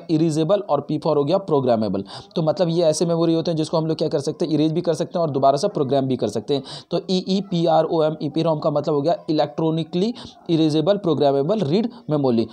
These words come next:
और ईपीरोम की बात करें तो इरेजेबल प्रोग्रामेबल रीड ओनली मेमोरी। ठीक है, ये क्या है, ईपीरोम only एक ई है, तो इरेजेबल प्रोग्रामेबल रीड ओनली मेमोरी। ठीक है, और दो बारी ई हो जाएंगे तो उसमें एक नया वर्ड जुड़ जाएगा इलेक्ट्रॉनिकली।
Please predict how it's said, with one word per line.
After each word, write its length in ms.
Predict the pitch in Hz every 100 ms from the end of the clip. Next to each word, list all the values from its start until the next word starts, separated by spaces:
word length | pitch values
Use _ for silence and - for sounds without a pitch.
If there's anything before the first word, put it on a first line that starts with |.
| -
और 180 | 131 135 180
ईपीरोम 440 | 175 202 190 185
की 120 | 185
बात 180 | 170 170
करें 200 | 175 175
तो 80 | 196 185
इरेजेबल 480 | 151 147 151 190
प्रोग्रामेबल 680 | 196 160 135 143 147 156 226 - - 131
रीड 200 | 170 156
ओनली 300 | 151 220 - -
मेमोरी। 320 | 143 110 92 80 -
ठीक 140 | 196 214
है, 200 | 135 -
ये 180 | 135 151
क्या 140 | 160
है, 60 | 175 - 170
ईपीरोम 420 | 165 180 175 170
only 280 | 165 170 185 -
एक 160 | 160 160 -
ई 120 | 180 170
है, 140 | 208 - -
तो 80 | 180 -
इरेजेबल 460 | 156 147 156 185 208
प्रोग्रामेबल 600 | 156 143 147 156 180 220 156
रीड 200 | 160 214 -
ओनली 280 | 143 151 254 - -
मेमोरी। 380 | 139 135 123 107 - - -
ठीक 140 | 196
है, 80 | 226 220 -
और 100 | 143
दो 180 | 131 160
बारी 220 | 165 175 180
ई 80 |
हो 100 | 156
जाएंगे 220 | 151 156 180
तो 80 |
उसमें 180 | 170 156
एक 80 | 147
नया 180 | 143 143
वर्ड 180 | 143 139
जुड़ 360 | 139 135 135
जाएगा 260 | 131 143 208
इलेक्ट्रॉनिकली। 840 | 147 131 - 135 127 113 - 117